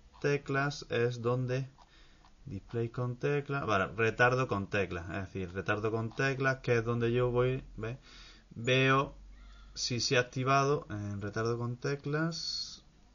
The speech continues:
Ah. A ver. Vale, vale, comprueba. Vale, sí, ¿ves? Lo, en input, vale, en D uno, que es el que activa, el que sube los minutos,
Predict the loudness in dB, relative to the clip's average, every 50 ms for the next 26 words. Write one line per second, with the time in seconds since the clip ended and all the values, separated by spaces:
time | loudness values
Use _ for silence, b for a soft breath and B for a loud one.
0 | -20 -20 -18 -12 -10 -8 -6 -6 -6 -6 -6 -8 -10 -12 -16 -20 -20 -20 -20 -20
1 | -20 -20 -20 -20 -20 -20 -20 _ _ _ _ -20 -20 -20 -20 -20 -20 -20 -20 -20
2 | -20 -20 -20 -20 b b b b b b b b b -20 -20 -18 -14 -10 -8 -6
3 | -6 -4 -4 -6 -8 b b b b b b b b -20 -20 -20 _ _ _ _
4 | _ _ _ _ _ -20 _ _ -16 -14 -10 -10 -8 -8 -8 -10 -10 -8 -8 -8
5 | -6 -6 -6 -6 -8 -8 -8 -6 -6 -6 -8 -10 -12 -16 _ -16 -16 -12 -10 -8
6 | -6 -6 -6 -6 -4 -2 0 0 0 0 -2 -4 -8 -12 B B B B B B
7 | B B B B B _ 0 2 2 2 0 -2 -2 -2 0 0 0 2 2 2
8 | 0 0 0 -2 -4 -4 -2 -2 -2 -2 0 0 0 0 0 0 -2 -2 -2 -4
9 | -10 -20 -18 -10 -4 -4 -2 -2 -2 -4 -6 -2 4 6 8 8 8 8 6 4
10 | 4 4 2 2 2 2 2 0 -2 -2 -2 -2 -4 -4 -4 -4 0 2 4 6
11 | 6 6 6 4 2 0 0 0 -2 -4 -2 -2 0 2 2 2 2 2 2 0
12 | 2 2 2 2 4 4 4 4 4 2 -2